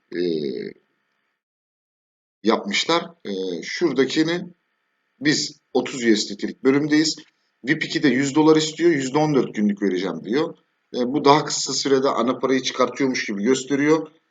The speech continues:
Ama söylüyorum, evet, bu kızın tanıttığı, e, gelen sistemlerden, e, saymadım ama, e,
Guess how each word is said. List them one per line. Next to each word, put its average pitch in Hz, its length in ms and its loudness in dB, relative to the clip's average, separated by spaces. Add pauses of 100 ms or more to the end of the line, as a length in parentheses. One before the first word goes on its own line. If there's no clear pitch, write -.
(160)
Ama 147 180 -4
söylüyorum, 143 760 6 (400)
evet, 135 300 2
bu 139 80 -4
kızın 143 520 -4
tanıttığı, 151 640 0
e, 101 180 2 (840)
gelen 139 320 4
sistemlerden, 151 1040 0
e, 107 160 0
saymadım 147 580 4
ama, 120 320 2 (460)
e, 110 80 -2